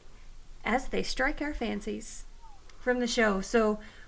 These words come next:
we just can't say now what they're gonna be, but I know that they will be, um, they will be based on themes, things that,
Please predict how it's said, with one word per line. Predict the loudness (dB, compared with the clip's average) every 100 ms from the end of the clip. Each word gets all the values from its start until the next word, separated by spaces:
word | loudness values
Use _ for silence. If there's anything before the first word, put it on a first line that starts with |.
| -2
we | 0
just | 0 2
can't | 2 2
say | 0 2
now | 4 4
what | 2 0
they're | 0
gonna | 2 0
be, | 0 0
but | 2 2 2 0
I | 0
know | 2 2
that | 0 0
they | -2
will | 0 0
be, | 0 2 0 0 -4
um, | -6 -6 -6 -8 -10 -12 -12 -12 -12 -12 -6
they | -2
will | -2
be | -4 -4
based | -4 -4 -4 -6 -8 -10 -14 -8
on | -6 -4 -2
themes, | 0 0 0 -2 -2 -2 -6 -16 -16 -16 -16 -18 -2
things | 4 4 4 0
that, | 4 6 6 4 -2 -4 -8